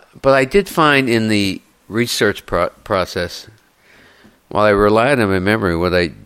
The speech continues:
did, I had a couple very good research assistants who went back and culled off the internet contemporaneous news articles about things like Iran-Contra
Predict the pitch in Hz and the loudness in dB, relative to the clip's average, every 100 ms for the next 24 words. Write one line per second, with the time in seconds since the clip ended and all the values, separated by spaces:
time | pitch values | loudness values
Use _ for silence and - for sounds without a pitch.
0 | - 131 113 87 87 - 120 92 82 - | -4 -2 0 0 -2 -4 -6 -6 -10 -12
1 | - _ _ 107 110 101 90 98 104 92 | -20 _ _ -4 -4 -2 -4 -4 -4 -4
2 | 80 - - 87 - 85 78 107 92 82 | -6 -10 -12 -12 -12 -14 -10 -4 -4 -4
3 | _ _ - _ _ - 120 113 113 117 | _ _ -20 _ _ -10 -8 -2 -2 -2
4 | 92 90 123 113 104 95 - - 101 95 | -8 -8 -2 0 0 -2 -2 -8 -6 -6
5 | 85 73 - - 110 107 101 92 82 - | -6 -10 -12 -8 -8 -4 -2 -2 -4 -6
6 | 98 95 - - _ _ _ _ _ _ | -6 -8 -12 -20 _ _ _ _ _ _
7 | _ _ _ _ 50 50 _ - 101 98 | _ _ _ _ _ -20 _ -10 -6 -6
8 | 87 87 78 85 82 - 90 - 82 - | -6 -10 -12 -10 -10 -10 -12 -12 -14 -12
9 | 80 87 87 - 87 85 - 80 - | -10 -10 -10 -10 -8 -8 -12 -16 -16